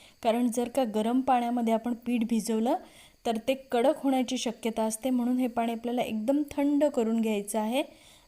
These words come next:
तर एक पंधरा ते वीस मिनिट आपण हे पाणी साईडला ठेवून देऊया, तोपर्यंत आपण बाकीची तयारी करूया. तर एका वाडग्यामध्ये आपण, अ, गव्हाचं पीठ घेतलेलं आहे.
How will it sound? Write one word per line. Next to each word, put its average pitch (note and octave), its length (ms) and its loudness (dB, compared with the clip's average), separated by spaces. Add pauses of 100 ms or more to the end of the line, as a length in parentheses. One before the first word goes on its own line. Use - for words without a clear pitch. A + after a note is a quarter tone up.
(100)
तर B3 60 0
एक C4 280 -2
पंधरा A#3+ 380 4
ते C#4 160 -2
वीस C4+ 280 0
मिनिट C4+ 300 2
आपण B3+ 200 0
हे B3+ 80 4
पाणी A#3+ 320 -2
साईडला A3+ 440 0
ठेवून A#3 320 0
देऊया, G#3+ 340 0 (460)
तोपर्यंत B3+ 380 0
आपण B3+ 240 0
बाकीची A3+ 480 -2
तयारी A#3 280 4
करूया. A3 460 -2 (600)
तर B3 60 0
एका B3+ 440 4
वाडग्यामध्ये A#3+ 600 4
आपण, C4+ 340 0 (100)
अ, A3 360 -2
गव्हाचं C4 400 2
पीठ C4 200 -2
घेतलेलं G#3+ 540 -2
आहे. G#3+ 340 -2